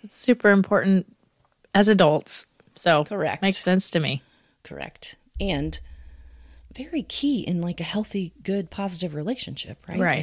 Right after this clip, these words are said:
Speaker 2: Like, that's
Speaker 1: Right.
Speaker 2: a, it's an important part of all of it.
Speaker 1: Mm-hmm.
Speaker 2: All right. So then we'll get to feel me.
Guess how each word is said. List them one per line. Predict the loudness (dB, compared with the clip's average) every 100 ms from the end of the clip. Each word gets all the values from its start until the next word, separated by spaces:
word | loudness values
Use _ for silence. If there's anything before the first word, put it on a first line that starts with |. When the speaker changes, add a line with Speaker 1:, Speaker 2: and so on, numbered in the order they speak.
| -8
Speaker 2:
Like, | -16 -16
that's | -10 0
Speaker 1:
Right. | 2 2
Speaker 2:
a, | -4 -20 _ _ _ _ _ _ -14
it's | -4
an |
important | -4 -2 -2 -2 -4 _ _ _
part | -8 -4 -4 -6
of | -6 -6 -10 -20 _ _ _ -6
all | -4
of | -4
it. | -8 -12 _ _ _ 2
Speaker 1:
Mm-hmm. | 4 4 2 -2 _ _ _ _ 2
Speaker 2:
All | 4
right. | 4 4
So | 4
then | 6 6
we'll | 4
get | 6 4 4
to | 0
feel | -4 0 2 4
me. | 2 0 0 -4